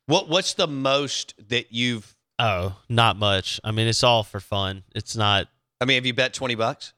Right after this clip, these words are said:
Speaker 2: Yeah.
Speaker 1: Okay.
Speaker 2: That's not, I wouldn't consider that a lot.
Speaker 1: Oh, well, I need to start somewhere.
Speaker 2: Yeah. On, like, a round?
Speaker 1: Yeah.
Speaker 2: Yes. Yeah.
Speaker 1: Ha-, have you, have you bet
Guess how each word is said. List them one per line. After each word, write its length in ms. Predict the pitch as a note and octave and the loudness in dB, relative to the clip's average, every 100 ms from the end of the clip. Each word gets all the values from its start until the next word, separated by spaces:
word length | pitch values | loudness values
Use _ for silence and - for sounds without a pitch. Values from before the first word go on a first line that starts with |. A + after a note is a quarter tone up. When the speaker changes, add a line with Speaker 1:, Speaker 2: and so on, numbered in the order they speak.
| _ | _
Speaker 2:
Yeah. 300 | B3 G#3 F#2+ - - - | 0 2 0 -6 -18 -6
Speaker 1:
Okay. 200 | B2 C3 | 0 2
Speaker 2:
That's 240 | C#3 D3+ | 2 0
not, 140 | B2+ G2 | 0 2
I 60 | |
wouldn't 180 | A#2 A2+ | 2 0
consider 340 | A2 G2+ G2+ G2+ | -4 -6 -4 -2
that 120 | F#2+ | 0
a 60 | F#2 | 0
lot. 320 | F2 F2 E2+ | -4 -6 -4
Speaker 1:
Oh, 120 | D3 | -4
well, 180 | C3+ D3 | 2 2
I 160 | D3 D3 | 2 0
need 160 | E3+ | -6
to 80 | C#3 | -4
start 320 | - D3 B2+ | -2 -2 -2
somewhere. 360 | - D#3+ G#2+ E2 | -2 -4 -6 -4
Speaker 2:
Yeah. 340 | B2+ A#2+ F#2+ F#2+ - | 2 2 2 -4 -4
On, 240 | B2+ C3+ C3 | 0 2 2
like, 160 | C3+ | 0
a 60 | A#2+ | 0
round? 560 | G#2+ G#2+ A2 B2+ C#3+ C3+ - | 0 0 0 -2 -6 -14 -4
Speaker 1:
Yeah. 240 | A2+ A2+ | 0 2
Speaker 2:
Yes. 320 | F#2+ - - - _ | 0 -4 -12 -16 _
Yeah. 180 | A2 B2+ | 0 2
Speaker 1:
Ha-, 80 | C#3 | 2
have 160 | C#3+ | 0
you, 200 | D3 D3+ | 0 -4
have 220 | A#2+ C3+ C3 | -2 -2 -2
you 140 | C3+ | -6
bet 300 | A#2+ B2+ C#3 | 0 0 0